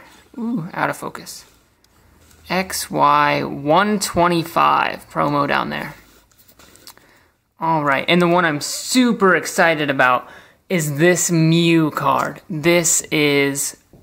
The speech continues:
beautiful. I, I just, I wanna get better lighting on this to show the colors. And let me get it into focus. There we go. The coloring on this,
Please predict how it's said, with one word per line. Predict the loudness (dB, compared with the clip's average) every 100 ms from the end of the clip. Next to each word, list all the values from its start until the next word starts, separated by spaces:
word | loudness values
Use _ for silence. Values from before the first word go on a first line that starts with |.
| _
beautiful. | -4 -2 0 2 4 2 2 -2 -4 -6 -4 -4 -8 _ _ _ _ _ _ -20 _ _ _ _
I, | 0 2 2 -4 -16 _ _ _ _ _
I | -4 -4
just, | -4 -8 -8 0
I |
wanna | 2 2 2
get | 0 -2 0
better | 0 2
lighting | 2 2 2 0 -2
on | -2
this | -4 -6
to | -8
show | -6 -2 2 2 0 -4 -8 -18 -18
the | -8 -6
colors. | -6 -2 0 2 2 0 -4 -12 -16 -20 -20 -20 _
And | -14
let | -12 -8
me | -8 -10 -14 -18 -20 -16
get | -10 -10
it | -10 -6
into | -6 -6
focus. | -4 -2 -2 -2 -6 -6 -12
There | -8 -8 -6
we | -6
go. | -2 -2 -4 -10 _ _ _ _ _ _ _
The | -14 -10
coloring | -10 0 2 2 2 2 2
on | 2 2
this, | 2 0 -2 -6 -8